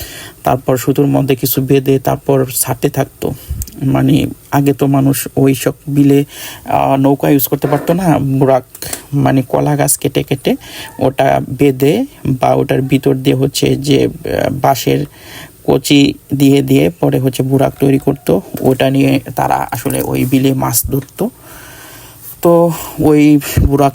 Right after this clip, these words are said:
থেকে নাকি সুতা, সুতা ফালাইতো, তলা খুঁজে পাওয়া যাইতো না। এরকম আসলে অনেক ঘটনা তলাই বিল সম্পর্কে শুনছিলাম।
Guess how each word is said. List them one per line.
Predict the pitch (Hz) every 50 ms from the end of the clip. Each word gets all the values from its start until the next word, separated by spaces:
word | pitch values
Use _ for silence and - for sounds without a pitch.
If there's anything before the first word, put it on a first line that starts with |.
| -
থেকে | - 147 131 143 139
নাকি | 139 131 - 139
সুতা, | 131 - 139 131 - 139 135 139 143 - - - - - -
সুতা | - - 139 - 143 143 139 139 143 143 - - - - - - - -
ফালাইতো, | - 135 139 139 - 135 - - 185 247 359 349 - - - - - - - -
তলা | - 135 131 127
খুঁজে | 117 - 127 139 139
পাওয়া | 139 - - 139 139 139
যাইতো | 139 139 135 139 139 - 139
না। | 135 143 143 - - - - - - - - - - - - - - -
এরকম | - 139 135 135 131 - - 139 139 143 143
আসলে | - 139 120 - 131 135
অনেক | 135 135 135 135 135
ঘটনা | 131 135 131 - 139 131 135 135 135
তলাই | 135 143 139 139 135 131
বিল | 135 143 135
সম্পর্কে | 127 - 135 131 131 139 139 - - 143 139 143
শুনছিলাম। | - - - 135 139 - - - - 180 151 196 -